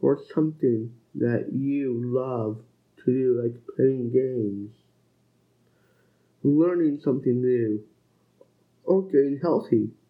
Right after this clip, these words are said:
I believe everyone should find something they are passionate about because I feel that it helps to have a positive outlook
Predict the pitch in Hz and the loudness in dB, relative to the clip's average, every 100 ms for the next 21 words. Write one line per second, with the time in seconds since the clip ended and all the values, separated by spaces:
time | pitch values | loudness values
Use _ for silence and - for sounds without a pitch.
0 | _ _ _ _ _ _ _ _ _ - | _ _ _ _ _ _ _ _ _ -20
1 | _ - - _ 143 156 139 104 117 127 | _ -20 -20 _ -2 2 2 2 0 0
2 | 127 120 110 107 _ _ _ _ _ _ | -2 -2 -2 -4 _ _ _ _ _ _
3 | _ - 127 131 120 127 123 117 113 113 | _ 0 2 2 0 -2 -2 -2 -4 -6
4 | 107 - 113 117 120 _ _ _ - 135 | -8 -4 -2 -2 -6 _ _ _ -2 0
5 | 131 127 - - 127 - 120 117 - - | 0 -4 -6 -4 -2 0 0 -2 -10 -2
6 | 117 101 110 107 - 123 113 131 120 87 | 0 0 -2 -6 -6 -6 -4 0 0 0
7 | 104 120 104 - _ _ _ _ _ _ | -2 -2 -2 -8 _ _ _ _ _ _
8 | _ - 143 - - 156 131 117 - - | _ 2 2 4 0 2 2 0 -6 -20
9 | _ 139 131 - 131 120 104 - _ - | _ -2 -2 2 2 2 0 -6 _ -6
10 | 127 113 - 117 120 120 120 120 - _ | -2 -2 -2 0 0 0 -4 -4 -10 _
11 | _ _ _ _ _ _ - 127 - 120 | _ _ _ _ _ _ 2 2 0 -4
12 | 120 117 - - 123 127 123 123 117 120 | -2 -2 -6 -4 -2 0 0 2 0 0
13 | - 113 135 123 110 | -4 0 2 2 0